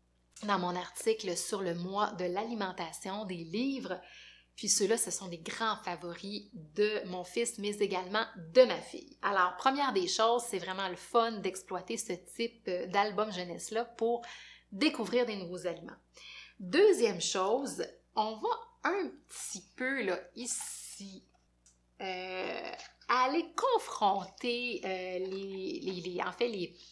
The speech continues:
je dirais pas les perceptions, mais les connaissances de vos enfants, hein. Est-ce que c'est vrai? Est-ce que ça se peut? Est-ce que, finalement, scientifiquement parlant,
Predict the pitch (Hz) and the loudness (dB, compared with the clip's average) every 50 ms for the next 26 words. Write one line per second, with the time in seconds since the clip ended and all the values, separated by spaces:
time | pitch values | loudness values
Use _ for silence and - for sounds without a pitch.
0 | - - - - - - _ _ _ _ _ _ _ _ _ _ - - - _ | -20 -20 -20 -20 -20 -20 _ _ _ _ _ _ _ _ _ _ -20 -20 -18 _
1 | - 226 196 240 240 240 466 480 359 - 226 214 - - 202 190 - - - 233 | -8 -2 2 2 4 6 6 6 6 4 2 0 2 2 2 2 0 0 2 4
2 | 214 220 254 - - - 240 214 202 208 220 220 208 208 208 208 - - 403 381 | 6 6 6 6 6 4 2 2 2 2 2 2 2 0 0 0 2 2 4 4
3 | 285 208 202 - - 220 208 208 208 208 202 196 - - - - 196 170 196 202 | 4 2 2 0 0 2 2 0 0 -4 -6 -8 -8 -6 -8 -8 -4 -2 -2 0
4 | 185 214 240 247 247 196 202 165 160 165 160 - - - - - - - - - | 2 2 2 0 2 0 -2 -2 -2 -4 -6 -6 -6 -6 -6 -6 -8 -8 -8 -8
5 | - - - _ _ - 359 349 - - - - 392 403 - - 226 190 165 156 | -8 -8 -10 _ _ 2 2 2 2 0 0 0 2 2 2 0 0 -2 -2 -4
6 | - - 180 - 185 185 - - - - 180 180 175 - - 202 180 185 - - | -8 -10 -8 -6 -4 -6 -6 -6 -8 -8 -6 -6 -6 -4 -4 -4 -4 -4 -6 -10
7 | - - - - - - - - 381 359 208 - - - - - - - - _ | -12 -8 -8 -8 -8 -6 0 4 4 4 4 4 0 -6 -14 -16 -18 -20 -20 _
8 | _ - 226 226 220 - - - - 285 311 359 370 - - - - - - - | _ 0 2 2 2 0 -2 -2 0 0 2 2 2 0 -2 -4 -10 -14 -16 -20
9 | - - _ - - - - - - - 196 185 180 175 170 190 214 269 381 381 | -20 -20 _ -20 -18 -14 -12 -10 -8 -8 -8 -8 -8 -6 0 2 2 2 2 0
10 | - - - - - - - - 254 254 220 202 - - - - - - - - | -2 -6 -8 -10 -8 -6 -2 0 2 2 2 2 0 -4 -6 -6 -8 -10 -8 -2
11 | 208 226 254 262 - 214 185 - 202 196 214 254 | 2 2 2 2 2 -2 -2 0 2 4 4 4